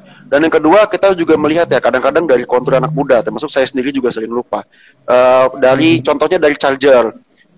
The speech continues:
Speaker 1: Charger
Speaker 2: Hmm.
Speaker 1: kadang-kadang kita colok ke handphone. Nah, tapi handphonenya dicabut, colokannya nggak dicabut. Nah, sehingga
Speaker 2: Oh.
Speaker 1: makin lama itu kan ada,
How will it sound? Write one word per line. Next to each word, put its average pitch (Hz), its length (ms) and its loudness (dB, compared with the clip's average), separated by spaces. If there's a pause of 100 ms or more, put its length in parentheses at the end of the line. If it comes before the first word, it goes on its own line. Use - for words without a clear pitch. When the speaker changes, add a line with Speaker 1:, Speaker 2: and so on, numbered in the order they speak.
Speaker 1:
Charger 170 560 2
Speaker 2:
Hmm. 135 80 -4
Speaker 1:
kadang-kadang 147 400 0
kita 143 240 -4
colok 135 560 0
ke 156 80 -2
handphone. 143 560 0 (160)
Nah, 110 400 -4 (320)
tapi 139 240 0
handphonenya 175 400 0
dicabut, 135 480 -2
colokannya 156 400 0
nggak 185 160 0
dicabut. 214 320 0 (220)
Nah, 110 260 -4
sehingga 160 400 2 (220)
Speaker 2:
Oh. 175 420 0
Speaker 1:
makin 170 320 0
lama 147 240 2
itu 220 160 -4
kan 240 160 2
ada, 196 240 2